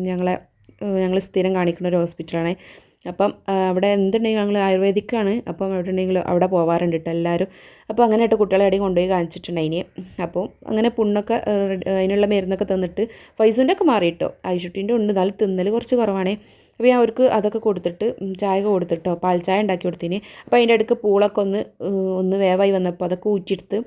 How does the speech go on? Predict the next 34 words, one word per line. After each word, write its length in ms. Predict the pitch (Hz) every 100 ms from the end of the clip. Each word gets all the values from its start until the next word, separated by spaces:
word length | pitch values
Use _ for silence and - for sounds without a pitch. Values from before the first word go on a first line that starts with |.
| - - _ 185
അപ്പോൾ 120 | 190
മസാല 380 | 190 190 190 220
ഇത് 160 | 196
അത്ര 340 | 190 185 - 190
ഉണ്ടാക്കി 340 | 190 180 175
വെച്ചേ. 160 | 175 175
അപ്പോൾ 140 | 175
ഇന്ന് 120 | 185
കുറച്ചൊന്ന് 480 | 196 214 - - 247
മാറ്റി 240 | 208 175 190
വെച്ചിട്ടുണ്ടായി 500 | 185 175 170 165 160
ട്ടോ. 160 | 175 175 - _ _
അപ്പോൾ 200 | 190 190
കറിക്ക് 460 | 190 190 190 190 208
വേണമെന്ന് 360 | 208 190 196
പറഞ്ഞിട്ട് 300 | 196 185 180 185
അങ്ങനെ 200 | 180 196
മാറ്റി 260 | 180 175
വെച്ചിട്ടുണ്ടായിനി. 600 | 175 170 156 170 160 165 233 - - -
അപ്പോൾ 160 | 196 214
ദാ 100 | 220 214
ബാക്കി 340 | 208 190 190
പൂള 280 | 220 208 202
അതിൽ 240 | 214 196 196 196 -
മിക്സാക്കി 640 | 190 185 - 196 190 202
അത് 200 | 185 190 185
നല്ലോണം 440 | 180 180 190 196 196
ഉടച്ചിങ്ങോട്ട് 540 | 175 170 - 208 196
എടുക്കണം 360 | 185 - 175 170
ട്ടോ. 140 | 185 180 - - - - -
ഏ, 140 | 202 -
ഉടക്കാൻ 420 | 196 185 - 226
പിന്നെ 220 | 233 226 226
ഞാൻ 200 | 220